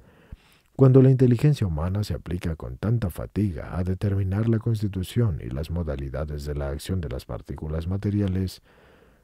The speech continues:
¿acaso no es inducida tal vez a buscar el origen de una inteligencia superior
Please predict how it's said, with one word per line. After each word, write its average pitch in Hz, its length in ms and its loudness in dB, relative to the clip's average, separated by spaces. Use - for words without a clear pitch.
¿acaso 156 480 -2
no 160 140 4
es 160 160 0
inducida 95 580 -2
tal 73 260 -4
vez 67 460 -8
a 98 60 -8
buscar 98 440 -2
el 123 140 0
origen 87 480 -2
de 78 80 -6
una 80 140 -4
inteligencia 92 600 -6
superior 101 600 -4